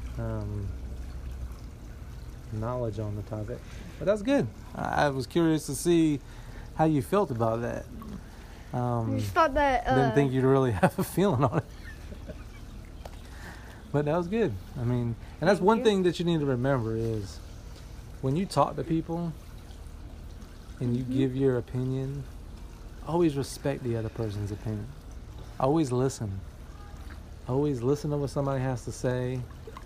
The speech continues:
Speaker 1: and don't judge them off of how they feel. If they don't agree with you or you
Speaker 2: That's
Speaker 1: don't
Speaker 2: fine.
Speaker 1: agree with them, that has nothing to do with your personal relationship.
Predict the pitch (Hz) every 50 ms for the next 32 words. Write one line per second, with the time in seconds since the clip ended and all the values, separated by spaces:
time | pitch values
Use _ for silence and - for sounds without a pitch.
0 | - - 120 113 113 113 113 107 107 107 104 - - - - - - - - -
1 | - - - 117 127 139 160 160 139 110 - 135 156 165 127 113 117 127 123 120
2 | 117 120 120 117 113 - 123 110 95 113 117 113 110 117 127 135 127 - - 113
3 | 107 101 101 104 104 - - - - - 120 110 - - - 143 165 202 202 196
4 | 180 135 110 110 117 123 143 170 180 180 - 196 196 202 208 220 214 - - -
5 | - - - - 120 113 123 139 151 165 160 151 143 135 - 131 156 170 151 131
6 | 110 101 117 160 208 214 143 120 113 113 117 123 - - - - - - - -
7 | - - 165 165 175 165 151 170 170 - 170 151 147 143 135 156 165 160 139 117
8 | 120 113 - - 143 139 - 139 127 120 117 107 131 156 147 - 117 - - 123
9 | 127 -